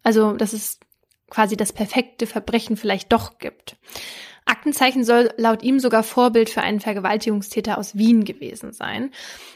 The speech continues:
Und nachgewiesen ist zumindest, dass zwei Verbrecher die Sendung zu Recherchezwecken genutzt haben. Die beiden Männer wurden im November zweitausenddrei unter anderem wegen schwerer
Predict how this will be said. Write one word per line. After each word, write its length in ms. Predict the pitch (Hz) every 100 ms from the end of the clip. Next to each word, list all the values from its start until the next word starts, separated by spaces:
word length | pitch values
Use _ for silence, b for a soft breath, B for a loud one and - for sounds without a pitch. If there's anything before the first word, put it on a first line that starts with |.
| -
Und 140 | 240
nachgewiesen 520 | 240 269 311 285 285
ist 200 | 311 -
zumindest, 480 | 294 262 233 254 -
dass 340 | 233 - -
zwei 320 | - - 285 330
Verbrecher 480 | 214 - 190 220
die 140 | 220 226
Sendung 320 | 233 254 254
zu 140 | -
Recherchezwecken 800 | 240 - 208 202 196 - 190 208
genutzt 560 | 214 214 208 - - -
haben. 460 | - - - 285 330 B B B B B
Die 60 | 214
beiden 180 | 226
Männer 300 | 226 233 269 -
wurden 440 | 220 226 226 226
im 240 | 220 214 208
November 400 | 208 214 214 220
zweitausenddrei 520 | 214 202 196 196 208
unter 200 | 214 208
anderem 260 | 208 202
wegen 220 | 190 190 196
schwerer 560 | - 233 220 214 202